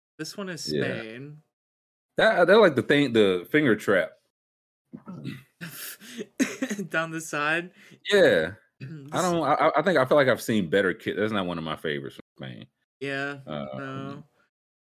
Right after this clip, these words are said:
Speaker 1: Ooh, this one's pretty good. I like this one.
Speaker 2: I don't hate that.
Speaker 1: This is
Speaker 2: I don't hate that.
Speaker 1: Colombia.
Speaker 2: Colum-, okay. I don't, that one's fine. What else we got?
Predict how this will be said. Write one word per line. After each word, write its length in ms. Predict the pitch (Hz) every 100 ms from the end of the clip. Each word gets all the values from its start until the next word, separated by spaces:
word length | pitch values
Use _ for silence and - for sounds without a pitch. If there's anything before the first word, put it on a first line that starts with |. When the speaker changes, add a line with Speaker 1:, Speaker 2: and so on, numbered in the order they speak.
| _ 156
Speaker 1:
Ooh, 80 |
this 220 | 143 156 285
one's 180 | 190
pretty 300 | - 139 117
good. 200 | 113 127
I 60 | 147
like 240 | 175 156
this 260 | 135 170 -
one. 440 | 113 120 143 151 - _ _ -
Speaker 2:
I 60 |
don't 160 | 160 240
hate 200 | 127 -
that. 240 | 73 78 - - _ _
Speaker 1:
This 180 | 151 -
is 220 | 160 156 -
Speaker 2:
I 60 |
don't 120 | 247 202
hate 60 |
that. 0 |
Speaker 1:
Colombia. 640 | 165 160 147 117 113 123 151 _ _ _ _ _
Speaker 2:
Colum-, 380 | 143 147 185 214 220
okay. 300 | 277 175 175 -
I 120 | 214
don't, 180 | 254 214
that 120 | 233
one's 140 | 311 -
fine. 340 | - 58 - - _ _ _ _ _ _ _ _ _ _ _ _ _ -
What 120 | -
else 160 | 78 -
we 80 |
got? 280 | 67 60 53